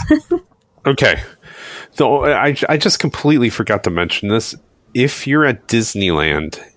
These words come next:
Speaker 2: during the October Halloween slash Christmas season, and it's open for that matter, when you go to the, um, what do you call it? When they make,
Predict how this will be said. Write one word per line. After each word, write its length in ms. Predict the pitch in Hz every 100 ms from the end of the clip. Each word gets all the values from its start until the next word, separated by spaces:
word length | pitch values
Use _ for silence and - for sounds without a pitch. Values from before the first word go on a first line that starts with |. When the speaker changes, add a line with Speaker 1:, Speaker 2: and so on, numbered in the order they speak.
| _ - - - _ _
Speaker 2:
during 640 | - 113 113 117 117 113 104 _ _
the 280 | 110 92 -
October 1040 | 87 - - 104 101 101 95 92 90 92 -
Halloween 560 | - 101 98 92 92 85
slash 340 | - 85 80
Christmas 540 | - - 95 - 90 80
season, 640 | - 80 76 - 71 76 _ - _
and 160 | 110
it's 180 | 98 -
open 300 | 98 92 82
for 160 | 73 80
that 180 | 73 69
matter, 460 | 76 73 73 71 _ - - - _
when 140 | 98
you 80 | 104
go 180 | 107 127
to 720 | 117 - 117 110 107 104 101 92
the, 680 | 101 92 90 85 80 - -
um, 360 | 82 78 76 76
what 100 | 90
do 40 |
you 40 | 87
call 260 | - 76
it? 140 | 73 82
When 160 | 85
they 180 | 85 85
make, 480 | 85 90 98 90